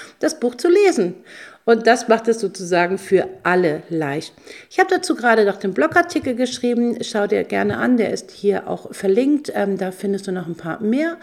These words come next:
ähm, Infos darüber, beziehungsweise auch Tipps darüber. Freue ich mich total, wenn du einfach mit dabei bist. Du kannst aber auch, ja, jetzt jederzeit, und das wür-, würde ich dir wirklich ans Herz legen, wenn du etwas in dir trägst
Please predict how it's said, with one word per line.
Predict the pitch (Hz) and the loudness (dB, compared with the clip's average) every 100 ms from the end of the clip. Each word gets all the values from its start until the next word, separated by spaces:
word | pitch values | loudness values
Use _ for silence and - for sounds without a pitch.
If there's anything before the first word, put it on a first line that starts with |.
| - - - - | -18 -20 -20 -8
ähm, | 220 220 214 | -2 0 0
Infos | 262 294 339 320 | 0 0 -2 -2
darüber, | 269 254 240 226 | -4 -2 0 0
beziehungsweise | 208 - 202 202 196 190 | -2 -4 -4 -2 -4 -4
auch | - - | -8 -8
Tipps | - 370 - | -6 -6 -6
darüber. | - 247 240 220 220 - - - | -4 0 2 2 0 -4 -18 -20
Freue | - 214 220 | -6 2 2
ich | 226 226 | 2 0
mich | 214 - - | -2 -2 -10
total, | 202 - 196 185 196 | -12 -8 -4 -2 -2
wenn | 190 185 | -4 -4
du | 180 185 | -2 -2
einfach | 175 170 165 | -2 -8 -8
mit | 175 165 | -8 -6
dabei | 170 202 220 | -2 0 0
bist. | 220 | -2
Du | |
kannst | 208 - 285 330 311 | -6 0 2 2 2
aber | 254 214 | 0 0
auch, | 214 - - - _ | 0 -4 -20 -20 _
ja, | 220 196 | 0 2
jetzt | - 196 - - | 2 0 -4 -6
jederzeit, | 208 285 311 302 254 226 233 233 - - | -2 0 0 -2 0 2 0 -2 -12 -12
und | 208 | -6
das | 208 208 208 208 | -4 -4 -10 -4
wür-, | 247 240 | -4 -4
würde | 208 254 | -4 -4
ich | 247 | -4
dir | 233 214 | -4 -4
wirklich | 269 247 - | -6 -6 -6
ans | 214 - | -6 -8
Herz | - 214 339 359 - | -10 -4 -4 -6 -14
legen, | 165 165 156 202 247 - - - _ - | -8 -6 -6 -6 -8 -14 -20 -20 _ 0
wenn | 269 311 | 4 4
du | 277 | 4
etwas | 226 226 220 220 | 2 0 -4 -2
in | 208 | -2
dir | 196 180 | 0 -2
trägst | 180 170 151 - - | -6 -8 -8 -10 -20